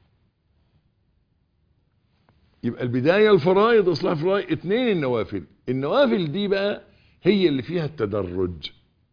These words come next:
أبدأ التدرج ده إن أنا مثلًا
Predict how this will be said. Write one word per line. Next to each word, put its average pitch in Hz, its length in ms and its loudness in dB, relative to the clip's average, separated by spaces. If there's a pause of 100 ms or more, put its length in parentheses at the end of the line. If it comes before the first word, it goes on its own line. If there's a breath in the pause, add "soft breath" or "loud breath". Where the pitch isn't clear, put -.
(760)
أبدأ 175 400 4 (420)
التدرج 190 540 -2
ده 185 400 2 (540 soft breath)
إن 147 140 -2
أنا 160 120 -4
مثلًا 160 420 0